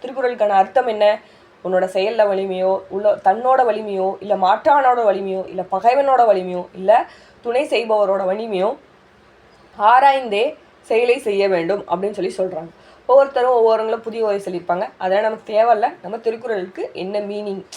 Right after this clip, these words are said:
திருக்குறள் பார்த்தா இதான் மீனிங் சொல்லிட்டு நம்ம மைண்ட்ல போய் ரெஜிஸ்டர் ஆகணும். அந்த அளவுக்கு மட்டும் படிச்சுக்கோங்க. அடுத்தது பாருங்க, "ஒல்வதறிவது அறிந்ததன் கண் தங்கி செல்வார்க்கு செல்லாது இல்." சரிங்களா?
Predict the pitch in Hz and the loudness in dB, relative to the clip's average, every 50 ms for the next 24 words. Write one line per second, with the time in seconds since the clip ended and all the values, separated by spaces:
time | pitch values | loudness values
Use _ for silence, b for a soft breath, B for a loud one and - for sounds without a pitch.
0 | - 196 185 - 247 254 262 277 262 262 240 233 - 269 262 240 208 233 240 233 | -20 -20 -14 -12 -8 0 2 2 2 4 2 2 2 2 -2 0 2 4 4 4
1 | 233 220 226 233 233 - - 202 202 - 392 392 - - _ _ _ _ _ _ | 2 -2 -6 -8 -8 -6 -6 -6 -6 -6 -10 -10 -12 -18 _ _ _ _ _ _
2 | _ _ _ _ _ _ _ _ _ _ _ _ _ _ _ _ _ _ - 226 | _ _ _ _ _ _ _ _ _ _ _ _ _ _ _ _ _ _ -4 -2
3 | 247 254 254 240 233 262 294 302 277 277 269 277 254 220 226 220 - 240 220 214 | 0 0 2 2 2 2 2 2 2 2 0 0 -2 -2 -4 -4 0 2 2 2
4 | 233 294 311 - 226 220 214 208 220 233 233 233 202 196 208 240 208 190 180 - | 2 -2 -4 -6 -2 0 0 0 0 0 -2 -4 -6 -6 -4 -2 -2 -2 -2 -4
5 | - - 160 160 - - - 190 196 190 208 196 196 175 170 175 208 - B B | -8 -12 -12 -12 -12 -8 -6 -4 -4 -4 -4 -4 -2 -2 -2 -4 -6 -8 B B
6 | B B B B B - 240 254 277 277 285 285 277 247 226 247 247 240 220 214 | B B B B B 2 2 2 4 4 4 4 4 2 0 0 -4 -4 -4 -2
7 | 208 226 294 - - 196 196 220 247 262 233 208 185 165 185 190 233 - - _ | -2 -4 -4 -2 2 2 2 2 2 0 -2 -2 -2 -2 -2 -4 -6 -8 -12 _
8 | _ _ - 220 220 262 262 - 240 226 220 208 202 220 226 - - 240 220 233 | _ _ 2 2 2 0 -2 -4 -2 -2 -2 -6 -8 -12 -14 -6 -4 -4 -4 0
9 | 233 285 254 220 220 - 277 277 - 208 190 190 202 190 196 190 185 - - 175 | 2 4 4 4 4 0 -4 -8 -6 -4 -4 2 4 4 4 4 2 -2 -8 -8
10 | 165 - - - 185 175 165 160 180 196 180 | -8 -10 -10 -10 -10 -8 -4 -2 0 0 0